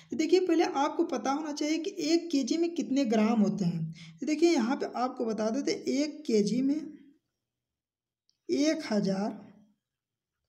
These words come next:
ग्राम होते हैं।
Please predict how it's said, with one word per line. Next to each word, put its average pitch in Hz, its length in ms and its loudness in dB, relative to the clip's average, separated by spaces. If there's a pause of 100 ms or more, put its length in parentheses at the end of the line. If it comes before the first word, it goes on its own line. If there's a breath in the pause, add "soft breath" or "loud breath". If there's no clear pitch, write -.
(1400)
ग्राम 214 420 4
होते 170 280 2
हैं। - 440 -6